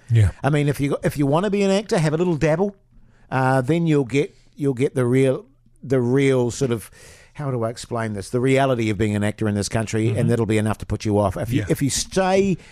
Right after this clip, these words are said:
Speaker 2: as an actor for life in New Zealand, you're just asking for trouble, as far as I'm concerned.
Speaker 1: That's right. Yeah, I think that's true. But you, did you always want to be an actor, Jace? Like, how did you come to acting?
Speaker 2: Uh, because I just got fired from every other job, and, um, I,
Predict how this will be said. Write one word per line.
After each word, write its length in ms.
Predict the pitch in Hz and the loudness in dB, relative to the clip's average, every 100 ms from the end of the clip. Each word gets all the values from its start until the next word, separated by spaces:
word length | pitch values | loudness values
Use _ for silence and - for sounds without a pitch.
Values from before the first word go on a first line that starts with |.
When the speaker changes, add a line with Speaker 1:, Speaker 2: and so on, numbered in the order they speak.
| - | -6
Speaker 2:
as 160 | - 131 | -2 0
an 100 | 147 | 0
actor 320 | 151 - 147 | 0 -2 -4
for 160 | - 135 | 0 2
life 400 | 135 139 131 127 | 4 4 2 -2
in 60 | |
New 160 | 123 113 | -4 -2
Zealand, 420 | 113 120 117 98 - | 0 0 0 -4 -8
you're 100 | - | -4
just 220 | 117 120 123 | -2 0 0
asking 360 | 117 110 101 | 0 -2 -6
for 80 | 92 | -8
trouble, 300 | - 113 101 | -4 -4 -4
as 60 | 95 | -4
far 160 | 107 | -4
as 100 | 101 | -2
I'm 140 | 107 107 | -2 -4
concerned. 400 | 98 - 92 90 - | -4 -4 -4 -4 0
Speaker 1:
That's 240 | 135 - | 2 4
right. 220 | 120 104 - - - - | 2 2 0 -4 -4 -6
Yeah, 160 | - 147 | 2 4
I 40 | |
think 180 | 143 196 | 4 0
that's 160 | 147 - | -2 0
true. 300 | - 143 95 - _ _ _ _ - | 0 0 -2 -14 _ _ _ _ -12
But 120 | 202 | -8
you, 140 | 226 | -6
did 240 | 226 220 202 | -6 -6 -6
you 140 | 247 | -4
always 340 | 240 233 208 | 0 0 0
want 160 | 202 190 | -2 -2
to 80 | 180 | -2
be 280 | 170 175 175 | 2 2 2
an 100 | 170 | -2
actor, 240 | 175 160 | -4 -4
Jace? 320 | 165 190 247 | -6 -6 -6
Like, 100 | 208 | -4
how 100 | 160 | -2
did 120 | 185 160 | -2 -2
you 100 | 160 | -4
come 280 | 156 160 | -2 -4
to 120 | 160 131 | -2 -6
acting? 280 | 101 95 95 _ - - - - - - - - | -6 -12 -14 _ -20 -20 -20 -20 -20 -20 -10 -2
Speaker 2:
Uh, 360 | 208 214 208 | 0 2 2
because 280 | 185 190 180 | 0 0 -2
I 60 | 190 | -2
just 180 | 226 | -4
got 140 | - - | -6 -6
fired 380 | - 151 160 143 | -2 0 0 -2
from 120 | 139 | -2
every 200 | 135 131 | 0 2
other 140 | 123 107 | 0 -2
job, 480 | 90 135 147 120 | -2 0 2 2
and, 320 | 107 113 113 113 | 0 0 0 0
um, 380 | 117 120 120 | 2 0 0
I, 200 | 147 131 | 0 0